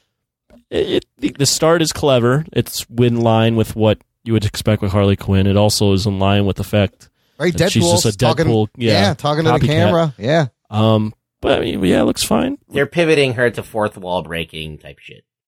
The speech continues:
Speaker 1: Everything about it looks about what I would expect with a Harley Quinn led movie, even though it's called Birds of Prey.
Speaker 2: Quick
Speaker 3: Yeah.
Speaker 2: shots, lots
Speaker 3: She
Speaker 2: of
Speaker 3: kinda
Speaker 2: colorful
Speaker 3: steals
Speaker 2: sets.
Speaker 3: this movie, I guess.
Speaker 1: Yeah.
Speaker 3: They, they put her right up front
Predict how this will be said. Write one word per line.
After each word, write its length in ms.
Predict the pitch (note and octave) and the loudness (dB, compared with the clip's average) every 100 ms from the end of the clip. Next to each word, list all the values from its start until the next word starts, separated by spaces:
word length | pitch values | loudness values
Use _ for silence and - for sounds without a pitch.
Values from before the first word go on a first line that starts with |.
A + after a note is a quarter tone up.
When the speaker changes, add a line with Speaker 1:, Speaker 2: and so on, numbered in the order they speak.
| _ _ _ _ _ _ _ E3 | _ _ _ _ _ _ _ -4
Speaker 1:
Everything 320 | F3+ G3 F#3 | 0 0 0
about 320 | D#3 D#3+ D#3 | 2 2 2
it 100 | D3 | 0
looks 440 | C3 - - - - _ _ _ _ _ - | -4 -4 -2 -2 -4 _ _ _ _ _ -8
about 240 | A#2 A2+ | -2 0
what 140 | A2+ A2+ | 2 2
I 80 | A2 | 2
would 180 | G#2+ | 0
expect 420 | A2 - A2+ A2+ - | -2 -2 -2 -2 -2
with 140 | A2+ | 0
a 80 | G2 | 2
Harley 300 | G#2+ G#2+ G#2+ | 2 2 0
Quinn 340 | - A2 A2 | 0 0 2
led 200 | G#2 G#2 | 2 2
movie, 300 | G#2 G2+ A2 A#2 | 0 0 0 -2
even 180 | A2 G#2 | 0 2
though 80 | G#2 | 0
it's 80 | - | 0
called 240 | G#2 G2+ | 0 0
Birds 220 | G#2 G#2 | 0 -2
of 60 | G2+ | -6
Prey. 360 | G#2+ G#2 G#2+ _ _ - | -4 -4 -4 _ _ -4
Speaker 2:
Quick 280 | D3+ C#3+ | -2 -2
Speaker 3:
Yeah. 200 | - D3 | -2 -2
Speaker 2:
shots, 120 | D#3 C3 | -2 -4
lots 300 | C3 D3 D#3+ | 0 0 0
Speaker 3:
She 60 | |
Speaker 2:
of 60 | D#3+ | 0
Speaker 3:
kinda 140 | C#3+ | 2
Speaker 2:
colorful 140 | C#3 C#3+ | 2 2
Speaker 3:
steals 260 | E3 D3+ | 0 2
Speaker 2:
sets. 220 | A#2+ B2 | 2 0
Speaker 3:
this 100 | A2+ | 0
movie, 340 | C3+ B2+ F#2+ F2 | 2 2 0 -4
I 100 | D#2+ | -6
guess. 420 | D#2 D2+ D#2 - | -8 -10 -10 -10
Speaker 1:
Yeah. 200 | A2+ G#2 | -2 -2
Speaker 3:
They, 220 | F#2+ G#2 - - | 0 -2 -4 -12
they 120 | F#2+ | -10
put 140 | - | -6
her 100 | G2 | -4
right 220 | F#2 G#2+ | 0 0
up 140 | G#2 - | -2 -2
front 420 | B2 B2+ B2 | 0 0 0